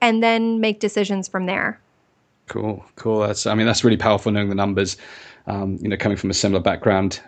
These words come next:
Speaker 2: uh, working in financial services, I had a good,
Speaker 1: Yeah.
Speaker 2: good, good conversation about what, you know, what, what level of detail do you know, need to know about the business and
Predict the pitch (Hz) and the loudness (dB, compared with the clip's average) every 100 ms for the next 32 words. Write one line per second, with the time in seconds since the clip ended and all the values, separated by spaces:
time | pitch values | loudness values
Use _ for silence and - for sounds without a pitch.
0 | - 98 98 95 92 101 104 92 104 107 | -6 0 0 2 2 4 2 2 4 4
1 | 101 95 101 104 101 95 _ 110 233 277 | 4 4 2 2 2 -2 _ 2 4 2
2 | - 117 107 110 95 104 98 101 95 - | 0 -2 0 0 2 2 2 2 0 0
3 | - - 107 - - 101 92 - - - | -8 -8 -6 -6 -2 -4 -4 -8 -16 -20
4 | - 127 127 123 110 - 110 - 98 98 | 0 4 6 6 2 2 2 2 -2 0
5 | 101 98 - 101 - 98 90 78 98 95 | 0 0 0 -2 2 2 2 0 0 2
6 | 95 - 98 | 0 0 0